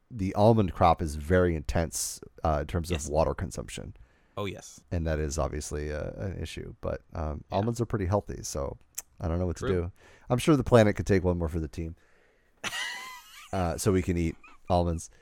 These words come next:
Speaker 2: <laughs> Thanks, planet. <laughs> Planet's like, "I'm just biding my time,
Speaker 1: <laughs>
Speaker 2: guys.
Speaker 1: Yeah, yeah.
Speaker 2: You'll be gone soon
Speaker 1: I
Speaker 2: enough."
Speaker 1: did see recently they have to, like, curb the Colorado River, like, water usage because it's basically gonna dry up,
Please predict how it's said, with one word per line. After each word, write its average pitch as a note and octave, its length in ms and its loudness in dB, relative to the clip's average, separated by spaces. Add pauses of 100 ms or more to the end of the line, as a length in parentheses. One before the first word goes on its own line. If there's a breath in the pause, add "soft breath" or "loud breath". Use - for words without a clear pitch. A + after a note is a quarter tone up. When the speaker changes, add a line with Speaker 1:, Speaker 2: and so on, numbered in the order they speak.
Speaker 2:
<laughs> - 220 -16
Thanks, C#3+ 200 -4
planet. G2 400 -12
<laughs> - 1800 -8
Planet's C#3 240 2
like, A#2 100 4
"I'm C#3+ 80 4
just D#3+ 140 -6
biding F2+ 260 0
my - 80 -10
time, F#2+ 260 4
Speaker 1:
<laughs> - 80 0
Speaker 2:
guys. - 80 -2
Speaker 1:
Yeah, G#2+ 220 8
yeah. F2 160 4
Speaker 2:
You'll D#2+ 80 2
be C3 100 0
gone A2 240 0
soon A#2 320 -6
Speaker 1:
I D#3+ 80 10
Speaker 2:
enough." E3 100 12
Speaker 1:
did C#4 140 2
see D#4+ 160 6
recently D#3 380 4
they A#2 160 8
have C#3+ 200 8
to, D3 100 4
like, G2+ 340 2
curb A2 560 4
the F#2 480 0 (260)
Colorado G#2 480 6
River, F#2 540 4
like, G2 200 0
water G#2+ 240 8
usage A2 520 0
because E2+ 440 0
it's E2 160 -4
basically D#2 520 -4
gonna D#2+ 200 -2
dry D2+ 360 0
up, - 260 -2